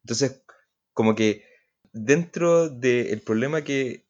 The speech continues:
como que se dilucida con el problema mapuche, también vemos el problema de nuestra propia identidad, que es que nosotros,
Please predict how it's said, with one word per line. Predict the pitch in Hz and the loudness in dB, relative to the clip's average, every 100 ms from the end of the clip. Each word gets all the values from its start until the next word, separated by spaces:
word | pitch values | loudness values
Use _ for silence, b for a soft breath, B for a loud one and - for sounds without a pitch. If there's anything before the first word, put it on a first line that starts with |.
| _ | _
como | 113 110 | -6 -4
que | 110 | -4
se | - 110 | -2 -2
dilucida | 104 104 104 - 147 165 165 160 - _ | 0 -2 -4 -4 0 2 2 -2 -10 _
con | 131 120 | -2 -2
el | |
problema | 123 120 143 139 | 0 0 2 2
mapuche, | 127 139 - 180 196 - _ _ _ _ _ _ _ | 2 -2 -2 -6 -6 -14 _ _ _ _ _ _ _
también | 117 110 127 131 | 2 4 4 2
vemos | 135 143 143 110 | 0 0 -2 -4
el | |
problema | 107 110 123 139 135 | -2 0 4 4 2
de | 110 107 | 2 0
nuestra | 127 - 123 | 0 -2 -2
propia | 131 147 | -2 0
identidad, | 143 139 131 131 117 _ _ | -2 -4 -6 -6 -8 _ _
que | - | -6
es | 113 | -4
que | - 117 110 - b b _ | -2 -2 -2 -4 b b _
nosotros, | 113 110 156 160 175 175 170 | -2 2 4 4 2 0 -2